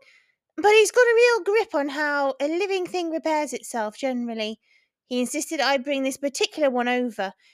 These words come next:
and give it to your brother in two doses, one tonight and again in the morning." He turned his flat cap in his hands. Hermione worked hard at holding back another round of tears.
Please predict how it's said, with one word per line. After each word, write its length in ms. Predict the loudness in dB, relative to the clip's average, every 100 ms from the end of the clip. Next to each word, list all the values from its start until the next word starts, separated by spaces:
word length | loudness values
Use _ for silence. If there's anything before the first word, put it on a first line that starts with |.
| _ -6
and 80 |
give 140 | -2 -2
it 140 | -2
to 120 | -6
your 240 | -2 0 2
brother 340 | 2 0 2
in 200 | -2 -2
two 240 | -4 -4 0
doses, 600 | -2 -2 -6 -14 -16 -20 _ -10
one 160 | -8
tonight 460 | -6 -2 -2 -2 -6 _
and 140 | -6 -4
again 280 | 0 0 0
in 160 | -2
the 60 | 0
morning." 480 | 0 0 -2 -8 -14 _ _ _ _ _ _
He 100 | -18
turned 220 | -10 -8 -8
his 120 | -8
flat 220 | -10 -8
cap 360 | -8 -8 -8 -8
in 60 |
his 120 | -8
hands. 520 | -8 -8 -10 -12 -18 -20 _ _ _ _ _ _ _
Hermione 260 | -6 -2 2
worked 300 | 2 2 -2
hard 400 | -4 -2 -2 -2
at 140 | -2
holding 340 | -4 -2 -4
back 320 | -4 -6 -8 -6
another 220 | -6 -4
round 200 | -6 -8
of 80 | -10
tears. 480 | -8 -8 -10 -14